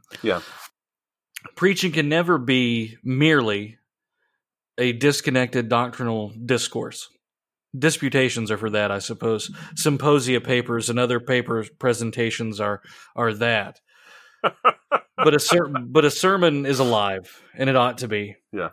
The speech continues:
Speaker 2: And it needs to be lively, and it need, but it needs to be authentically lively. You know, no carnival barking or anything like that. No, no tent revival kind of stuff that we've discussed in early episodes, but,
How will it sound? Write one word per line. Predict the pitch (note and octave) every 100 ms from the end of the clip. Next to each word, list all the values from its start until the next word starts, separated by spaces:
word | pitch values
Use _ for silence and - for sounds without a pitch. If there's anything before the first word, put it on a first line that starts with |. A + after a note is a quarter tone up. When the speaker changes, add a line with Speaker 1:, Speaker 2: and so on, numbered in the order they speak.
| -
Speaker 2:
And | C#3
it | C3+
needs | C#3 C3
to | C3+
be | A#2+
lively, | A2+ A2 A2 G#2+ A2+
and |
it | B2
need, | D3 C3
but | C#3
it |
needs | D#3+ C#3
to | C3
be | B2+
authentically | A2+ C#3+ C3 B2+ - G#2+
lively. | G#2 G2 G2 - - - - - _ _
You | C#3+ C#3
know, | C#3 C#3+
no | D3 D#3+
carnival | D3+ D#3 D3+ C#3 C3
barking | C3 B2+ - B2+
or | A#2+
anything | A#2+ B2+
like | A#2+ A2+ -
that. | A2 G#2+ A2 - _ _ _ _ _ _ -
No, | C3+ C3+
no | C#3+ C#3
tent | D#3+ C#3
revival | C#3 B2 A#2+ A#2
kind | A#2 B2 A#2
of | A2
stuff | - A#2+ A#2
that | A#2+
we've | A#2+
discussed | A2+ - A#2+ A2+ -
in |
early | A#2 A2
episodes, | A2+ A#2 A#2+ A#2 G#2+ G#2
but, | A2+ A#2